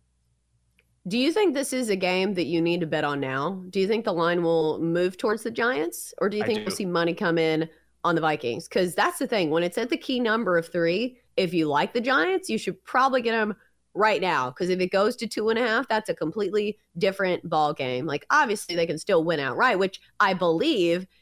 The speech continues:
Speaker 1: is something that definitely can happen against this Vikings team that's been kind of, you know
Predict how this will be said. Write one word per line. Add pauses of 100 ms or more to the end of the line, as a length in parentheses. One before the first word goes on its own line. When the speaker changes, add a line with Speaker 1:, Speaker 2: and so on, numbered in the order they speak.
(120)
Speaker 1:
is
something
that
definitely
can
happen
against
this
Vikings
team
that's
been
kind
of, (280)
you
know